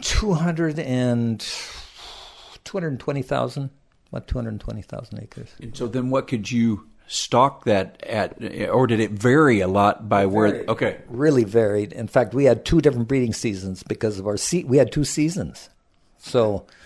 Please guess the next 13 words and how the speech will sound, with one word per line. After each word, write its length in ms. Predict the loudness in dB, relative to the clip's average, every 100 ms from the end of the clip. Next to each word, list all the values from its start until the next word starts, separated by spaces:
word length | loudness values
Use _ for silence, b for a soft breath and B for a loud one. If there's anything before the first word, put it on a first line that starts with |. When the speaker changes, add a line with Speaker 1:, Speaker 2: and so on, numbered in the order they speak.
| b b b
Speaker 1:
we 160 | -2 0
had 80 |
a 40 | 0
spring 380 | -4 -4 -2 0
calving 420 | 0 0 -2 -6
and 160 | -6
a, 420 | -6 -8 -10 -14 -12
and 120 | -12
a 60 |
fall 280 | -10 -10 -12
calving 440 | -12 -12 -12 -14 -16 _ _
deal. 300 | -16 -14 -14 _ _ _ -8
In 320 | -6 -6